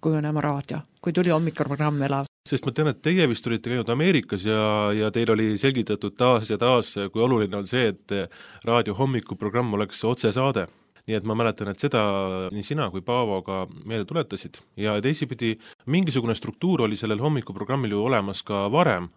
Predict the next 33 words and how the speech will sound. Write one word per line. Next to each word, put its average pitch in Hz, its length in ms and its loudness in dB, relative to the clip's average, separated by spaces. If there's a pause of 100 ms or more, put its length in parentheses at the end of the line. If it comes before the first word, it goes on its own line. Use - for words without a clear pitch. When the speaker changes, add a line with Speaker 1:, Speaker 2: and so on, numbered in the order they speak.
(120)
Speaker 2:
Ta 101 240 -10
tuli 120 240 -4
küll 117 160 -2
automaatika 127 640 0
pealt, 110 320 0 (160)
mingitel 160 400 -2
kellaaegadel 104 460 0
olid - 160 -8
siis - 100 -12
palvused 135 480 4
ja 117 80 -2
nii 90 140 -2
edasi. 78 300 -12 (280)
Ja 113 120 -4
meie 151 280 4
ilmselt 127 240 -4
samal 123 300 0
ajal 117 180 4
siis 107 320 0
Inge 127 160 0
Rumesseniga 110 520 -2
pidime 107 280 2
analüüsima 107 540 2
Vikerraadio 120 500 4
programmi 120 560 2 (220)
<laughs> 113 260 -8
ja 110 160 0
eks 135 160 -6
me 113 80 -2
siis 110 240 -10
sellise 113 320 -2 (240)
ühe 120 160 2
toreda 113 460 4